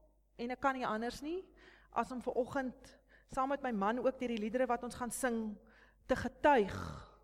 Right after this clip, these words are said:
oor wat die Here in ons lewe kom doen het. Om te kom vertel wat ek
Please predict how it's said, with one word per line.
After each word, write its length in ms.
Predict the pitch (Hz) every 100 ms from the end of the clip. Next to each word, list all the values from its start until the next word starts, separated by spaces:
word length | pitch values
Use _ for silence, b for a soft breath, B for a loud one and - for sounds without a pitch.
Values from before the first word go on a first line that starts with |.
| _ _ b b b -
oor 100 | 220
wat 120 | 220
die 80 | 208
Here 200 | 214 233
in 80 | 220
ons 140 | 196
lewe 160 | 196 202
kom 160 | 220 190
doen 220 | 175 165
het. 300 | 143 - - - _ _ _ _ _ _ _ -
Om 100 | 226
te 80 | 240
kom 160 | 247 240
vertel 640 | 233 - 320 330 330 330 B B B
wat 200 | - 233
ek 80 | 233